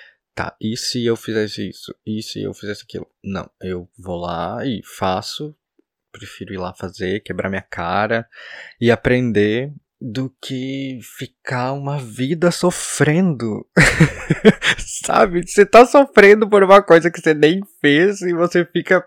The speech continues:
parado no mesmo lugar. <laughs> É ridículo. Não façam isso.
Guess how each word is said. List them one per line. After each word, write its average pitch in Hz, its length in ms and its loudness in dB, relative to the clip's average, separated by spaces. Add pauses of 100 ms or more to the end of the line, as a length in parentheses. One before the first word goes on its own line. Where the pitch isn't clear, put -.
parado 151 580 8
no 160 100 -2
mesmo 143 680 0
lugar. 117 500 0 (120)
<laughs> - 920 -2 (520)
É - 60 0
ridículo. 120 540 -8 (180)
Não 131 180 0
façam 117 380 -4
isso. - 260 -14